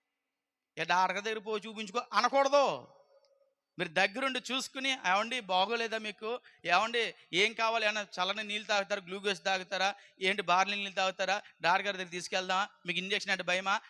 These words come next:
టాబ్లెట్ రాయిందాంలే," ఇలా చెప్పుకుంటే జాగ్రత్తగా చూసుకోవాలి. అంతేగాని, "ఓ, వచ్చిందిలే జ్వరం, పడుకో, తగ్గుద్ది, అది ఎందుకు తగ్గదు"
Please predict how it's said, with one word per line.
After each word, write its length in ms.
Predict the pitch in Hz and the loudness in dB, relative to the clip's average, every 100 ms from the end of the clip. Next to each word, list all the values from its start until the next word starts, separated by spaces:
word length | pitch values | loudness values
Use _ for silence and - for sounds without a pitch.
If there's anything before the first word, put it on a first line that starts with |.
| _ | _
టాబ్లెట్ 360 | 175 180 190 190 | 6 6 4 0
రాయిందాంలే," 540 | 185 185 190 185 190 - - 185 | 0 0 -2 -2 -4 -6 -2 6
ఇలా 160 | 233 | 8
చెప్పుకుంటే 440 | 254 247 214 247 240 | 8 2 -2 -4 0
జాగ్రత్తగా 420 | 233 226 220 208 | 2 2 0 -6
చూసుకోవాలి. 380 | 185 - 165 143 _ - | -8 -6 -6 -6 _ 0
అంతేగాని, 520 | 196 220 220 226 196 - _ _ 185 | 2 2 0 -2 -4 -14 _ _ -4
"ఓ, 80 | |
వచ్చిందిలే 560 | 214 - 254 247 240 208 | -4 -4 -6 0 0 -2
జ్వరం, 400 | 180 202 214 151 _ | -2 0 0 -4 _
పడుకో, 380 | 190 190 233 156 - _ _ _ _ _ _ | -6 -4 -4 -6 -8 _ _ _ _ _ _
తగ్గుద్ది, 380 | 185 175 214 202 | 0 0 -6 -4
అది 140 | 208 | -4
ఎందుకు 180 | 208 208 | -4 -2
తగ్గదు" 340 | 208 202 214 | -2 -2 -6